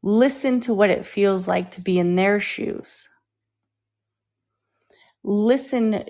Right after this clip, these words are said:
to their story and reflect on it. Reflect, how would you feel if that was you? How would you feel if you were in that space?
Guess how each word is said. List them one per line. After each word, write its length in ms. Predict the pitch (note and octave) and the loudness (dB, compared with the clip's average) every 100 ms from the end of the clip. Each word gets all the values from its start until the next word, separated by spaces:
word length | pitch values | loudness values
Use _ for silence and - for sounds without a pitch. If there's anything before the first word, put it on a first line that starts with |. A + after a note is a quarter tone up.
| A3+ | -14
to 480 | - G3 F#3 E3+ - | -6 -2 0 0 -4
their 240 | F#3+ F3 E3+ | -4 -4 -4
story 680 | - - F2+ - - - F3+ _ _ _ _ - | -6 -4 -4 -4 -6 -10 -20 _ _ _ _ -2
and 120 | G#3 | 2
reflect 520 | G#3+ - B3+ C#4+ - | 2 2 2 2 0
on 180 | E3+ F#3 | -6 -4
it. 140 | - - _ _ _ _ _ _ _ _ _ - | -10 -14 _ _ _ _ _ _ _ _ _ -4
Reflect, 460 | G#3+ - A#3 A#3 | -2 2 0 0
how 680 | - - B3 B3+ B3 - - | -8 0 2 2 0 -6 -6
would 220 | G3+ G3 | -2 -2
you 160 | F#3 C4 | 0 -2
feel 460 | C4+ - - - - - | -2 -4 -4 -8 -14 -8
if 200 | G3 F#3 | -8 -2
that 240 | E3+ - | -2 -2
was 220 | - F3+ - | -4 -4 -4
you? 360 | - - - _ _ _ _ _ _ _ _ _ _ - | -6 -6 -12 _ _ _ _ _ _ _ _ _ _ -12
How 180 | - A3 | 2 2
would 180 | A#3 G#3+ | 4 0
you 140 | G#3+ G3+ | -2 -4
feel 680 | - G3 F3 E3+ F3+ F3+ _ _ _ - | 0 2 2 0 -4 -10 _ _ _ -6
if 200 | F#3+ G3+ | -6 -2
you 160 | G3+ | -2
were 160 | F#3 F3+ | 0 -2
in 460 | - F#3 F3 E3+ - | -4 -4 -4 -6 -6
that 280 | F3 E3 - | -6 -6 -12
space? 680 | - D3 - - - - | -12 -12 -12 -14 -20 -20